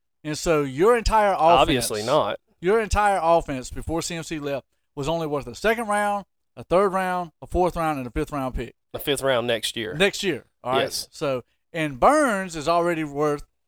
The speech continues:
Speaker 1: two first round picks this year.
Speaker 2: How often does a
Speaker 1: Now, time out. Let, let,
Speaker 2: Okay.
Speaker 1: can
Speaker 2: All
Speaker 1: I
Speaker 2: right, I got you.
Speaker 1: said
Speaker 2: I got you.
Speaker 1: You told, I mean, all I've heard for two days is you bringing the heat.
Speaker 2: Yeah, I got you.
Speaker 1: All
Speaker 2: Go
Speaker 1: right,
Speaker 2: ahead.
Speaker 1: so,
Speaker 2: Go ahead.
Speaker 1: so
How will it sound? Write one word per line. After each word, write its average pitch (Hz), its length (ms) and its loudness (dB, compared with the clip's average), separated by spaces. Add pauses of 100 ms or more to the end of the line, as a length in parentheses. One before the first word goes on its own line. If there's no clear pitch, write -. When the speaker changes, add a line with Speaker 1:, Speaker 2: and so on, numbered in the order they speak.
(280)
Speaker 1:
two 180 400 0 (340)
first 180 220 0
round 160 200 -2
picks 170 200 -4
this 175 240 -4
year. 131 80 -4
Speaker 2:
How 180 220 10
often 165 500 8
does 135 180 6
a 127 180 6 (300)
Speaker 1:
Now, 175 140 2
time 285 260 4
out. 277 280 2 (100)
Let, 220 260 0
let, 233 140 4
Speaker 2:
Okay. 135 260 4
Speaker 1:
can 302 140 -2
Speaker 2:
All 294 100 4
Speaker 1:
I 151 140 12
Speaker 2:
right, - 100 2
I - 160 6
got 330 200 8
you. 311 60 6
Speaker 1:
said 330 180 6
Speaker 2:
I 277 140 12
got 330 340 8
you. 349 80 6
Speaker 1:
You 269 160 4
told, 277 340 6
I 190 140 4
mean, 190 140 -2
all 185 260 8
I've 269 100 4
heard 262 340 8
for 196 120 0
two 247 180 -4
days 226 320 4
is 151 160 -6
you 196 80 -4
bringing 190 300 -2
the 175 80 -2
heat. 175 180 0
Speaker 2:
Yeah, 185 200 8
I 196 180 8
got 277 240 4
you. 147 80 -2
Speaker 1:
All 180 60 6
Speaker 2:
Go 214 100 8
Speaker 1:
right, 349 60 8
Speaker 2:
ahead. 392 100 2
Speaker 1:
so, 330 160 2
Speaker 2:
Go - 180 -4
ahead. 381 160 -4 (180)
Speaker 1:
so 151 480 2